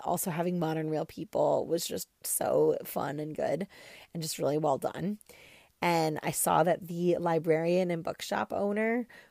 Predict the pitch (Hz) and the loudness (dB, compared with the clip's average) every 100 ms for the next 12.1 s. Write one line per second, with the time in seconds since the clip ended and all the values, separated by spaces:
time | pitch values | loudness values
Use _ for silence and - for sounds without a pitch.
0 | _ 185 185 180 - 180 165 170 156 156 | _ 0 2 2 0 -2 2 2 2 -2
1 | - 294 - 220 - 208 - 180 165 165 | -2 -4 -4 -4 -2 -2 0 2 2 2
2 | 180 - - 196 196 214 - - 220 233 | -2 -2 0 0 0 -2 -2 -2 -2 -2
3 | 240 - 247 202 185 - 160 160 160 - | -4 0 0 2 0 0 -2 -2 -2 0
4 | 202 165 180 175 180 - - 180 165 170 | 0 -2 -2 -2 -2 -6 -6 -4 -4 -6
5 | 175 - - - - 196 - 185 170 - | -8 -12 -20 -12 -2 -2 0 -4 -2 -4
6 | - - - 190 170 160 151 165 160 143 | -8 -8 -4 -2 0 0 0 -2 -6 -4
7 | 170 190 175 170 180 156 170 - 175 - | -6 -4 -6 -6 -4 -2 -2 -4 -8 -12
8 | - - 185 - 220 - - - 208 - | -10 -12 -12 -12 -4 -2 -2 -2 -4 -6
9 | - 185 190 180 - 185 - 165 185 170 | -8 -8 -6 -6 -6 -6 -4 -6 -6 -8
10 | 202 - - 202 - 208 - 226 - - | -10 -8 -10 -10 -14 -14 -12 -12 -14 -12
11 | 220 202 - - - - - - - - | -12 -12 -12 -10 -10 -12 -14 -12 -10 -10